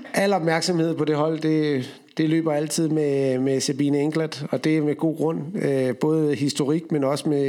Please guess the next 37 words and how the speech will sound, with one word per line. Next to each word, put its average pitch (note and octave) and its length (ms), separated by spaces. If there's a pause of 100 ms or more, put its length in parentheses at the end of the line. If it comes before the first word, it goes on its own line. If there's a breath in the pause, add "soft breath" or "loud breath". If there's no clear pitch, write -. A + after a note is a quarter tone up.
(120)
øh, C3+ 380
rigtige D3+ 300
præstationer C#3+ 560
på D3+ 100
de C#3+ 140
rigtige C#3+ 200
tidspunkter. D3 500 (640 loud breath)
Men, D3+ 260
øh, C3 500
Rytte D3+ 200
har, B2+ 400
øh, B2 100 (300)
leveret D3 520
på D3 220
et, B2+ 300
altså B2+ 240
også B2 300
procentvis. E3 600
Nu D#3 60
kigger D3+ 280
jeg C#3 100
over D3 180
på, C3+ 360
øh, B2 260
på - 140
chef, D3 400
øh, B2 640 (580 loud breath)
øh, C#3 220
Debbing-eksperten C#3+ 800
herovre C#3 340
til C#3 140
venstre, C#3+ 300
og, C3+ 440
øh, A#2+ 300
øh, C#3 320
procenterne, D#3 680 (500 loud breath)
øh, - 100